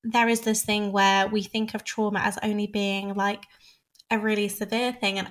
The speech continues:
and, you know, and we think of it as, you know, like, sexual assault or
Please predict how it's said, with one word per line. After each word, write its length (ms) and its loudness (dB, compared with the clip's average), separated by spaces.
and, 320 -6
you 140 -2
know, 380 2
and 140 2
we 140 0
think 300 -6
of 100 -4
it 220 -2
as, 600 2
you 80 0
know, 140 0
like, 240 -2
sexual 320 -4
assault 500 2
or 640 0